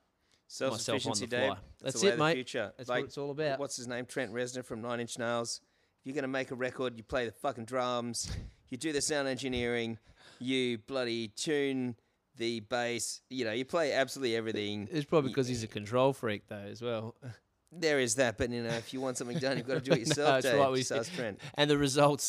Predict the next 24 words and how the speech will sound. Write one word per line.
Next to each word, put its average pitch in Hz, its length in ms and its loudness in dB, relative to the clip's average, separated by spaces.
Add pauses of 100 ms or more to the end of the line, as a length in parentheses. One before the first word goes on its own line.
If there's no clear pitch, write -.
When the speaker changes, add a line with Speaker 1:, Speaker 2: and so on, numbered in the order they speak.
(200)
Speaker 1:
speak 131 240 -2
for 120 100 -6
themselves. 110 420 0
He's 101 100 -8
had 104 140 -2
Speaker 2:
Mm. 101 40 -4
Speaker 1:
a - 40 -8
bloody, 110 280 -4
very 110 220 -4
illustrious, 104 580 -6 (440)
uh, 104 80 -8
successful 107 560 -6
career. 101 300 -2
He's 101 80 -4
made 104 180 -6
some 101 100 -18
great 104 300 -12
shit, - 280 -12
so, 92 220 -14 (420)
Speaker 2:
Indeed 95 340 -12
he 98 40 -12
Speaker 1:
yeah. 95 120 -8
Speaker 2:
has. - 360 -10
Speaker 1:
Yeah. 92 200 -12